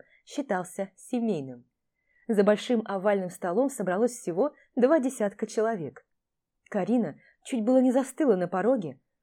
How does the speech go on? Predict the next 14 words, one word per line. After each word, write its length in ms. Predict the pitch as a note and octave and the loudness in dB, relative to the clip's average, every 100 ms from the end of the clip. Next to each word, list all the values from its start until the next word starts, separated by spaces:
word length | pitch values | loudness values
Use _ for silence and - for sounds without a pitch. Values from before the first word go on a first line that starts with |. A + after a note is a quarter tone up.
| _ | _
но 160 | F#3+ E3+ | -4 -4
Аугусто 460 | D3 F#3 A#3+ F3 | -4 -6 -6 -12
предложил 420 | - F3 F3+ F3 F3 | -4 0 0 2 0
ей 180 | D#3 | 0
руку 400 | D3+ B3 C4 C#3 _ _ | -2 -4 -6 -12 _ _
и 80 | C4 | -4
проводил 420 | B3+ A#3+ A3+ E3 | 2 2 2 -2
к 40 | - | -8
столу. 480 | - G3 F3 B2 _ _ _ _ _ _ _ _ | -6 -6 -6 -10 _ _ _ _ _ _ _ _
И 80 | F#3+ | 0
она 220 | F#3 A#3+ | 2 2
прямо 240 | B3 A3+ A#3 | 2 0 0
физически 520 | B3 C4 B3 G3+ F#3 | 0 0 -2 -4 -4
ощущала, 600 | F3 F#3+ - A3+ G#3+ | -4 -8 -4 -4 -4